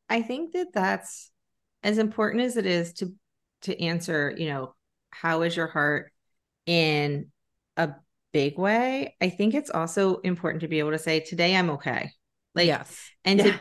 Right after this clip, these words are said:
Speaker 1: be okay with that answer. Like, um, because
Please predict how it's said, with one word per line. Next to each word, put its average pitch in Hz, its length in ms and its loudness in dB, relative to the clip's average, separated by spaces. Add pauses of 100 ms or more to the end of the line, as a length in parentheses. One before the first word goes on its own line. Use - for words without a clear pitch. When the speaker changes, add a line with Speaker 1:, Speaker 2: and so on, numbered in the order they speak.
Speaker 1:
be 233 560 2 (1000)
okay 180 440 2
with 175 220 0
that 151 260 -2
answer. 254 520 -2 (440)
Like, 175 360 0 (680)
um, 151 640 0 (640)
because 165 800 2